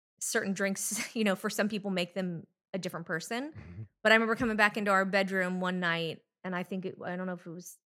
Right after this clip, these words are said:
Speaker 1: I don't think it was the same night. It could have been the same night, um, which is sad, 'cause if I don't know which night it was, it's, obviously it was happening a lot.
Speaker 2: Sure.
Speaker 1: Um, and he had taken a Sharpie, and he had wrote all over the walls, like,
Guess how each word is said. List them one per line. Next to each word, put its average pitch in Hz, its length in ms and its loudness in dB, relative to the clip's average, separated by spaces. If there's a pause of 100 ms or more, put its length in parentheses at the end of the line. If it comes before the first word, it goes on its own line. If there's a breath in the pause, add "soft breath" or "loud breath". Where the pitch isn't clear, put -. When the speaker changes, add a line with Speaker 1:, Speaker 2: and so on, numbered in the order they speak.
(280)
Speaker 1:
I 190 40 -6
don't 247 180 -6
think 214 160 -2
it 208 40 -4
was 175 100 -6
the 170 100 -14
same 175 260 -6
night. 156 200 -8
It - 100 -16
could 240 140 -4
have 202 40 -4
been 165 120 -6
the 160 60 -8
same 165 200 -10
night, 170 240 -10 (360 soft breath)
um, 170 460 0 (240)
which - 140 -12
is 190 100 -6
sad, 147 320 -8
'cause 175 140 -6 (180)
if 170 80 -20
I 165 60 -4
don't 160 140 -6
know 160 60 -8
which 160 120 -12
night 151 160 -10
it - 80 -12
was, 143 300 -10
it's, - 80 -20 (400)
obviously 165 340 -6
it 165 40 -8
was - 100 -14
happening 165 360 -6
a 175 60 -4
lot. 196 240 4 (240 loud breath)
Speaker 2:
Sure. 92 260 -8
Speaker 1:
Um, 208 380 10
and 220 80 2
he 220 60 6
had 208 100 0
taken 214 240 0
a 185 60 2
Sharpie, 190 680 0 (240)
and 190 140 -2
he 208 100 0
had 190 140 0
wrote 190 180 4
all 185 160 4
over 185 180 -2
the 180 100 -4
walls, 180 680 -2 (460 soft breath)
like, 160 280 -6